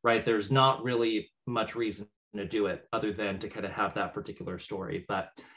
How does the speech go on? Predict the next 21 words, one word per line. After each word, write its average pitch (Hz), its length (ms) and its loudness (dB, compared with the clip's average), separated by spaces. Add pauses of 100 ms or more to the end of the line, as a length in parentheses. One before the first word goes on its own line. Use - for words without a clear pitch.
(100)
it 123 240 0
is, 131 460 4
is 117 260 -2
new, 170 460 8
and, 123 260 0
uh, 117 160 6
definitely 120 380 2
for 117 100 -2
Lamstock, 113 500 0
it's - 160 -12
more 107 120 -4
challenging. 110 480 -4
So 101 440 0
I 113 80 0
think 110 140 -2
that's 104 160 -2
a 95 80 -10
big 110 220 2
question 120 280 -4
mark 107 240 -2
moving 104 240 -10